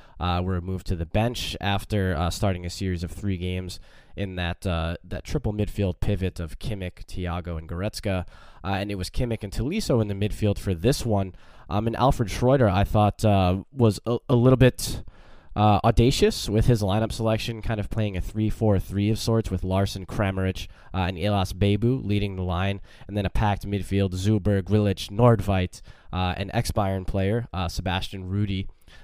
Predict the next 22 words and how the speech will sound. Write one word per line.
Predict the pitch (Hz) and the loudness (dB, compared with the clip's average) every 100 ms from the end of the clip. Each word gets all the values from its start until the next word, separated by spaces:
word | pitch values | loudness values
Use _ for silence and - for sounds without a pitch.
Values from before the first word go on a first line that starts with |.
| - | -6
uh, | 87 85 | -2 -2
in | 101 | -4
the | |
midfield. | 95 120 - 127 98 | -4 -4 -2 -2 -2
And | 120 | -2
at | 123 107 | -2 0
times, | - 143 196 147 107 - - - _ _ _ | 2 2 2 0 -4 -10 -18 -20 _ _ _
part | - 135 | 2 2
of | 185 | 4
me | 185 | 0
thinks | 151 131 123 | -2 -2 0
that, | 110 98 | 0 2
uh, | 101 92 | 2 0
Schroeder, | - 110 107 104 90 | 0 0 2 0 -2
part | - 120 | -2 0
of | 120 | 2
his | 104 | 0
game | 87 98 101 107 | -2 -4 -4 -2
plan | 110 98 90 | -2 0 -2
was | 92 92 | -2 -2
to | - 101 | -4 -6
negate, | 90 80 92 95 - | -6 -2 0 0 -4